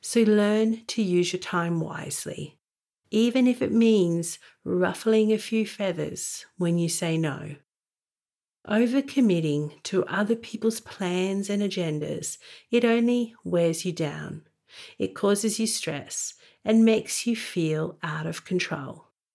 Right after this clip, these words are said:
So look after your health and wellness by learning to say no. Setting healthy boundaries, it helps you show up in the world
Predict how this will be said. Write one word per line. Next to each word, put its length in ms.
So 200
look 360
after 360
your 180
health 540
and 180
wellness 680
by 140
learning 720
to 120
say 320
no. 520
Setting 600
healthy 480
boundaries, 920
it 140
helps 440
you 60
show 360
up 240
in 120
the 100
world 640